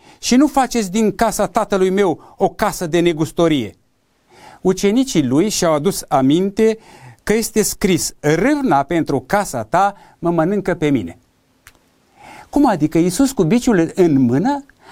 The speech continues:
Ați văzut vreodată o imagine ț-, cu Iisus ținând un bici? Nu prea, nu-i așa? Noi suntem obișnuiți cu imaginea blândului păstor care poartă mielul pe umeri,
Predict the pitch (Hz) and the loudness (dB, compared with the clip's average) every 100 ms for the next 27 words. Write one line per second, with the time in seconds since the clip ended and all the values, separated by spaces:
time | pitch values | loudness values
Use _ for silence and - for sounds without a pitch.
0 | - - 196 156 160 165 269 240 170 233 | -14 -2 -2 0 0 0 2 0 0 -2
1 | 208 175 156 180 226 220 175 - - - | 0 0 2 0 -2 -2 -4 -6 -20 -20
2 | _ _ - 160 139 - 247 - 151 208 | _ _ 0 2 2 0 -2 0 0 2
3 | 190 127 101 220 - - _ _ _ - | 2 -2 0 -2 -2 -16 _ _ _ -20
4 | - - - - 247 156 131 151 156 151 | -20 -20 -10 0 0 2 0 2 2 0
5 | 220 233 _ _ _ _ _ _ - - | -2 -4 _ _ _ _ _ _ -20 -20
6 | - 185 247 262 247 208 175 156 143 151 | -2 0 2 0 0 0 0 0 0 0
7 | 185 - 185 147 131 131 170 175 143 160 | 0 -2 0 2 2 0 0 0 0 0
8 | 160 170 196 190 233 - - 277 202 170 | 0 0 0 -2 -4 -2 -2 0 0 -2
9 | 151 135 156 160 170 175 170 165 180 180 | -2 -2 -2 -2 0 0 2 2 0 0
10 | 240 302 254 104 | 2 2 2 -2